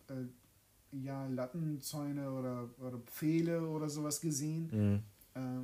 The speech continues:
Speaker 1: was, äh, ja, ihre Situation, denke ich mal, symbolisch dargestellt hat, nämlich, dass sie, äh, ja, nicht frei sind, dass sie, dass sie,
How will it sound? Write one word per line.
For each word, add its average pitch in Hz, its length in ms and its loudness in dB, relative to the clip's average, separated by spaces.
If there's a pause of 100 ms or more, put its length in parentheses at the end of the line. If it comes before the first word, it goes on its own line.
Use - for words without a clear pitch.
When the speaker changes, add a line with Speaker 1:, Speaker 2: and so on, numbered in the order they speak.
(100)
Speaker 1:
was, - 500 -6 (100)
äh, 123 540 -6
ja, 135 120 -4
ihre 147 200 -2
Situation, 139 680 -4 (180)
denke 196 260 -2
ich 208 160 -6
mal, 190 320 2 (120)
symbolisch 160 800 0 (320)
dargestellt 160 580 -2
hat, 156 80 -4
nämlich, 139 300 -2
dass 123 200 -8
sie, 120 400 -4 (400)
äh, 113 500 -10
ja, 113 120 -6
nicht 139 260 -4
frei 120 260 -4
sind, 196 220 -4
dass 156 160 -6
sie, 131 220 -2
dass 123 200 -6
sie, 117 240 -6